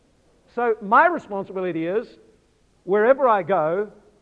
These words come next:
find out what God has set in place and position myself so I can receive by having a right relationship and attitude. That's not a hard deal.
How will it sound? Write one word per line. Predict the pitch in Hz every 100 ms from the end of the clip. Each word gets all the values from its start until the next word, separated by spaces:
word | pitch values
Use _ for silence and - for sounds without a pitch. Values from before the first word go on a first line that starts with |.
| _ _
find | - 277 320
out | 202 208
what | 196 202
God | 202
has | 180 -
set | 208 -
in |
place | - 196 247 - -
and |
position | 196 180 277 - 214
myself | 185 190 208 226
so | -
I | 220
can | 214 220
receive | 233 - 302 170 -
by | 170
having | 185 185
a |
right | 196 196 196
relationship | 196 240 - 170 185 185
and | 196
attitude. | 226 220 - 92 _ _ _ _ _
That's | - -
not | 156
a | 143
hard | 175 165
deal. | 415 -